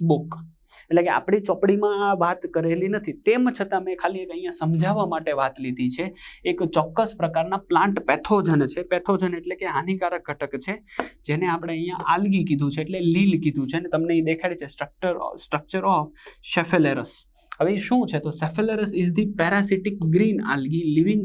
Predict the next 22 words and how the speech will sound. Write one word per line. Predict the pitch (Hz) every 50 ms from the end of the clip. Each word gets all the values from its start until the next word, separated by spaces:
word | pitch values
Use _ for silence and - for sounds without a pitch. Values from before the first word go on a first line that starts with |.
| 190 165
under | 165 180 185 202
the | 202 185 -
leaf | 160 143 143 151 165 190 220 220 220 - 208 202 - 196
cuticle. | 185 165 170 156 - - 110 - - - - - - - -
એટલે | 147 160 165
જે | 170 175
પર્ણ | 170 - - 160 175 196 214 226
હોય | 233 233 240 254 240 185
ને, | 160 147
એનું | - 151 165 190 196
જે | 190 208
ક્યુટિકલ | 202 - 196 202 202 202 240 240 - 240
હોય | 247 247 220
ને, | - -
એની | 185 196 185
અંદરના | - 165 185 180 196 196 185 180 156 131
ભાગમાં | 139 139 131 131 127 120 123
રહે, | 123 127 - - - - - _ - 175
and | 190 196
causing | 202 196 190 190 196 190 190 220 226 196 160 139 135 143 151
red | 170 196 202 175 160 143 151
rust | 170 175 165 - -